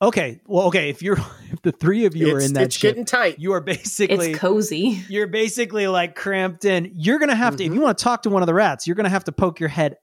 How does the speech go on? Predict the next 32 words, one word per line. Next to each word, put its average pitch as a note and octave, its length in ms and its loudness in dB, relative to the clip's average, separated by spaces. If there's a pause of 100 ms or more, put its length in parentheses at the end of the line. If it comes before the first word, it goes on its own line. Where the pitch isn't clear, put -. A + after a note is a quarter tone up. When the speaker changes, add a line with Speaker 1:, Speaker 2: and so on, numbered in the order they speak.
Speaker 1:
out. D#3 420 -2 (840)
Speaker 2:
Uh, D#3+ 320 0
uh, E3 160 -2
we F#3+ 140 -2
brought G#3+ 320 0
the B3+ 80 -4
rat A3 260 2
in G#3+ 140 -2
the G3+ 60 -4
ship - 420 -2 (260)
on F#3 160 2
the F3 120 -4
arm. F3+ 400 0 (800)
Speaker 1:
Oh, G#3 360 0 (280)
oh C4 160 -2
no. F3+ 400 0
Speaker 3:
Yeah. F#3 120 0
Speaker 1:
Okay, F#3 280 -2 (140)
you B3+ 320 2
hoist C4 600 -2
danger B3 480 -2
Speaker 2:
Mm-hmm. D#3+ 100 -4 (200)
Speaker 1:
up - 160 -10
into A#3+ 340 0
Brillo's G3 480 2
ship, - 440 -2
which G#3 240 -4
is A#3 140 -6
this G3 280 -4 (260)
hamster C4+ 400 -8
ball A#3+ 340 2
affair. C4 440 2